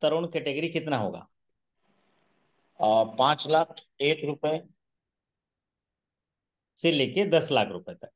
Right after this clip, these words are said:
Speaker 1: है ना?
Speaker 2: दस लाख तक, सर।
Speaker 1: तो देखिए, इसमें, अ, कई साथियों को पिछले examination में ये पूछ लिया, minimum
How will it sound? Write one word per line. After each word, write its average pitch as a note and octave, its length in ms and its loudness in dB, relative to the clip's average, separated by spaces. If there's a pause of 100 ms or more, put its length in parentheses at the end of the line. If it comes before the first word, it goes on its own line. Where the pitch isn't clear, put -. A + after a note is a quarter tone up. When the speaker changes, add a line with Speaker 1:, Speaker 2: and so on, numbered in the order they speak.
(140)
Speaker 1:
है F3 60 -2
ना? - 80 -4
Speaker 2:
दस C3+ 240 2
लाख G#2+ 120 -2
तक, - 260 -20
सर। A2 220 -4 (380)
Speaker 1:
तो C#3+ 120 4
देखिए, D#3 380 2
इसमें, D#3 500 0
अ, C3+ 480 -2
कई D#3 420 2
साथियों C3 440 0
को D#3 120 -4
पिछले C#3+ 360 -4
examination C3 540 0
में D3+ 120 0
ये C#3+ 160 4
पूछ C3+ 320 -4
लिया, A#2+ 260 2
minimum F3+ 580 0